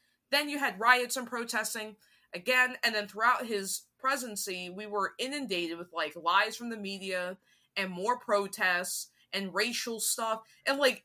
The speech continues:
we weren't really allowed to enjoy this presidency. They made this as painful for us as they could possibly make it. And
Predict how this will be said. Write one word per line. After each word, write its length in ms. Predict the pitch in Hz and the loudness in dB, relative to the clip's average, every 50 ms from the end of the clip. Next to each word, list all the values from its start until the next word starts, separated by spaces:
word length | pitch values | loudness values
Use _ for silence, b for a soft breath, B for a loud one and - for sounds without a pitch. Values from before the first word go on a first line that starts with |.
| - 269 | -8 -6
we 180 | 233 320 381 427 | -2 -2 -2 0
weren't 300 | 440 453 453 415 - 233 | 2 2 2 2 2 0
really 280 | 277 302 285 269 247 233 | -2 -2 0 0 0 0
allowed 440 | - 208 180 190 190 202 214 202 | 4 6 8 10 10 8 8 4
to 120 | - 196 190 | -4 -8 -8
enjoy 320 | 180 175 185 196 202 196 | -8 -6 -4 -4 -4 -4
this 180 | 180 175 175 - | -4 -6 -10 -4
presidency. 640 | - 202 202 196 190 165 139 135 - 135 139 151 147 | 2 2 2 2 2 -6 -10 -8 -8 -8 -6 0 2
They 200 | 220 294 359 359 | 4 4 4 2
made 320 | 311 302 294 262 196 190 | -2 -2 -4 -4 -4 -4
this 320 | 208 202 185 180 - - - - | -4 -2 0 0 -2 -2 0 2
as 300 | - 202 220 262 254 - | 4 4 4 4 2 -2
painful 520 | - - 220 220 226 226 214 - 214 185 180 | -8 -8 -8 -6 -6 -6 -8 -8 -10 -10 -8
for 200 | 180 180 170 - | -6 -6 -2 0
us 260 | 165 151 156 - - - - | 0 0 0 -4 -8 -8 -6
as 80 | 175 | -4
they 100 | 196 202 | -4 -4
could 180 | 196 - 208 - | -4 -4 -10 -4
possibly 500 | - 202 156 180 190 - 180 165 165 156 | -2 0 0 0 0 -4 -10 -10 -12 -12
make 280 | 160 156 165 160 - - | -10 -10 -10 -12 -12 -14
it. 200 | 123 - - - _ _ _ _ _ _ _ _ _ - - | -18 -18 -18 -20 _ _ _ _ _ _ _ _ _ -4 -2
And 180 | 247 233 226 | 0 2 2